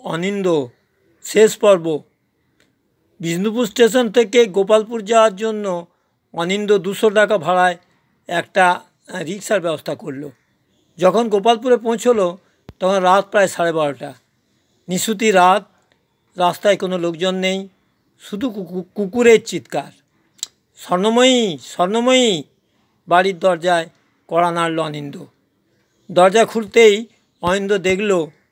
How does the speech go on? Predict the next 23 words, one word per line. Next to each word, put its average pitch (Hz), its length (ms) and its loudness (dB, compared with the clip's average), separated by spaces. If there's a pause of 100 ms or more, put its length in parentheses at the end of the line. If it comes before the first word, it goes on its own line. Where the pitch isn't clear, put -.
সামনে 185 380 -2
একটি 185 240 0
উনিশ 190 260 -6
কুড়ি 202 200 -10
বছরের 175 400 -4
ছেলে। 135 360 -12 (800)
"মামা, 180 440 4 (420)
আমি 196 200 -4
সুমন, 202 520 -2 (640)
আসুন, 202 400 0
ভিতরে 196 320 0
আসুন।" 143 340 -4 (800)
অনিন্দর 190 500 0
মনে 185 200 -2
উৎকণ্ঠা। 170 560 -2 (720)
"তোমার 208 260 -2
আন্টি 202 320 0
এখন 233 180 2
কেমন 226 320 -2
আছে?" 196 400 -4 (880)
"ভালো 175 260 0
নেই 220 200 2
মামা।" 151 360 -6